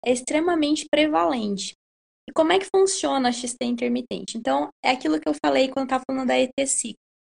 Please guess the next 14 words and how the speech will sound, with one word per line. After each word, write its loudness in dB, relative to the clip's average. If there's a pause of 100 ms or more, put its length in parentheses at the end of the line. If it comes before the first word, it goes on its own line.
(360)
O -6 (100)
paciente, 0
ele -2 (100)
tem -4
períodos -2
de 2
ortotropia. -6 (260)
De -8
vez 6
em -4
quando, -2
o 0
olho 2 (280)
desvia. -6